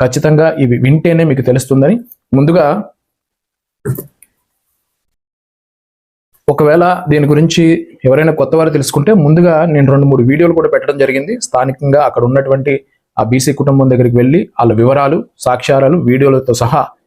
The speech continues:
తీసుకోవడం జరిగింది. అర్ధరాత్రి ఎందుకు దాడి చేశారు వాళ్ళ పైన అని నేను మాట్లాడడం జరిగింది. దాని గురించి కూడా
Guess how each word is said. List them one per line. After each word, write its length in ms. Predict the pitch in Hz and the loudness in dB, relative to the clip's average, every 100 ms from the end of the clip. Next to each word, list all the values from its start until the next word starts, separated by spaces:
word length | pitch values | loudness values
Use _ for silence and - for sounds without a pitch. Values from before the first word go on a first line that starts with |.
| _ | _
తీసుకోవడం 360 | 123 117 135 123 | -4 -2 0 2
జరిగింది. 400 | 120 120 147 262 254 _ _ | 2 2 2 0 -4 _ _
అర్ధరాత్రి 540 | 180 127 175 170 165 160 | -4 0 0 0 0 0
ఎందుకు 240 | 147 165 | 0 0
దాడి 260 | 151 143 143 | 0 0 0
చేశారు 300 | 139 135 135 | -2 0 0
వాళ్ళ 180 | 123 120 | 0 0
పైన 240 | 120 117 120 - _ _ _ _ 135 | 0 0 -2 -4 _ _ _ _ -2
అని 220 | 147 151 160 175 - - | 0 0 0 -4 -8 -4
నేను 160 | 135 131 | 0 2
మాట్లాడడం 480 | 120 127 139 135 135 | 2 0 0 0 0
జరిగింది. 340 | 127 131 160 | 0 0 0
దాని 260 | 156 135 143 | 0 0 0
గురించి 260 | 143 127 | 0 0
కూడా 140 | - | -2